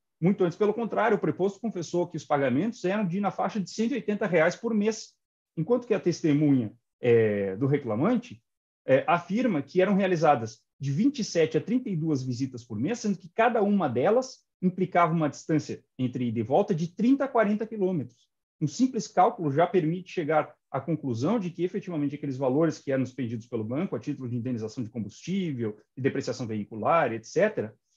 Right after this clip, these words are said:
é, não se mostra suficiente ao ressarcimento, à indenização das despesas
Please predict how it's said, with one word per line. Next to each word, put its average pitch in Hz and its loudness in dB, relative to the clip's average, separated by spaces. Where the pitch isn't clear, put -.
é, 160 6
não 202 8
se 262 0
mostra 196 4
suficiente 165 -4
ao 180 4
ressarcimento, 165 0
à 180 2
indenização 170 0
das 170 -2
despesas 170 -6